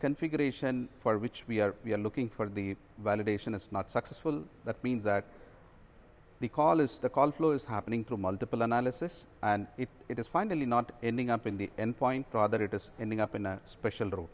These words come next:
right? So this is the reason why it is, uh, uh, failing here. Now we reach the end of N task digital twin configuration validator demo. In summary, time and effort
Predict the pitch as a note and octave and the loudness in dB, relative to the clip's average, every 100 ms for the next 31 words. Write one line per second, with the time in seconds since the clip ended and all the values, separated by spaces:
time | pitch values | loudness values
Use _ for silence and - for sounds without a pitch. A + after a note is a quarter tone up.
0 | - G#2+ A2 - B2 A2 A#2 A#2 A2+ G#2 | -14 -8 -8 -6 -6 -2 -2 -2 -4 -4
1 | - - - B2 A2 B2 G#2 G2 G2+ F#2 | -10 -20 -8 -4 -2 0 4 4 4 2
2 | F#2+ - - F#2+ F2 - - - - A2 | -6 -6 -2 -2 -2 -10 -20 -20 -12 -12
3 | F2+ - A2+ F#2 F2 - E2 - - - | -12 -2 0 0 -4 -8 -10 -12 -20 -20
4 | - - - - D#3+ G#3+ C4+ E3 B2+ B2+ | -20 -20 -20 -8 -2 0 2 2 2 -2
5 | - A#2 G2+ G2+ - G#2 F#2 G2 F#2 - | -2 0 2 0 0 -4 0 0 0 -6
6 | - - F#2+ - F#2+ G2 - G2+ F2+ G2 | -10 -6 -6 -4 -6 -6 -6 -6 -4 -4
7 | F#2+ - F#2 F2 F2 F2+ - F2 E2+ E2+ | -4 -4 -4 -2 -4 -10 -12 -10 -8 -10
8 | - - - - - - - A#2+ - A#2 | -14 -20 -20 -20 -20 -20 -6 -6 0 4
9 | F#2+ F#2 C3+ - - - C3 E3 G3+ B2+ | 4 2 -4 -10 -20 -4 2 2 2 -2
10 | - A#2 | -2 -2